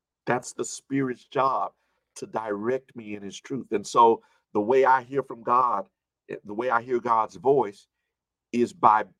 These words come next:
availing myself to the Holy Spirit, God's Spirit. It's, it's, it's, watch this. Here it is. "Lord, fill me afresh with your Spirit." Lord, I need your Spirit.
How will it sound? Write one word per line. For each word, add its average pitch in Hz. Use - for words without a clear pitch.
availing 135
myself 110
to 123
the 110
Holy 117
Spirit, 131
God's 117
Spirit. 151
It's, -
it's, 120
it's, 113
watch 120
this. 160
Here 123
it 143
is. 143
"Lord, 127
fill 147
me 139
afresh 135
with 135
your 120
Spirit." 135
Lord, 117
I 117
need 135
your 127
Spirit. 139